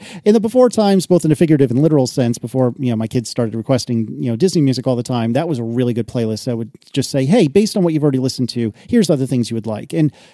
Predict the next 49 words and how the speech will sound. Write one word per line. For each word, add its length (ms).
and 240
perhaps 360
I'm 140
wrong, 200
and 80
I 20
would 100
love 340
to 60
be 120
wrong, 360
but 140
as 100
far 160
as 80
I 80
know, 160
there's 180
no, 120
like, 240
direct 280
equivalent 400
to 60
that 200
in 80
Apple 200
Music, 460
or 100
even 320
that 140
much 120
of 60
a 40
spiritual 420
equivalent. 440
And 220
then 340
Release 340
Radar, 360
which 180
thankfully 300
has 120
not 200
yet 160
been 140
ruined 260
by 80
my 140
children, 360